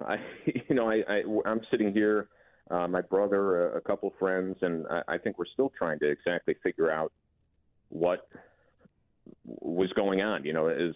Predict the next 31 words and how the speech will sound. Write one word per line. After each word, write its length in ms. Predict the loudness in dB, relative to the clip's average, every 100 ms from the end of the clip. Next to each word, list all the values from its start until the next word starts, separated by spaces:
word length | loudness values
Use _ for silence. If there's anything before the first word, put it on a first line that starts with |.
| -2
as 280 | 0 0 -2 -4
everyone 320 | -2 0 -2
else 200 | 0 -2 -4
is, 200 | -6 -6 -6
um, 260 | -4 -4 -4 -2
you 80 |
know, 80 | 0
what 240 | 2 2 0
exactly 500 | 0 -2 0 -2 -2
happened. 360 | -2 -2 -6 -8 _ _ _ _ -6
Um, 260 | -4 -2 -2
we 100 | 0
didn't 280 | 2 0 -2 -6
really 260 | 0 0 0 -2
see 160 | -2 2
the, 280 | 2 2 0
the 60 | -4
play 320 | 0 2 2
on 100 | 0
the 80 | -4 0
field. 360 | 2 4 2
We, 220 | 0 -2 -4 -10 -20 -8 -4
it, 140 | -2
it, 180 | 0 -2 _ _ _ _ _ _ _
the 80 | -2
whole 240 | 0 0 0
thing 240 | -2 -2
was, 360 | -2 0 0 -2 -8 -10
I 240 | -6 -4 -4
think, 160 | -6 -4 -4
shocking 460 | -2 -4 -6 -8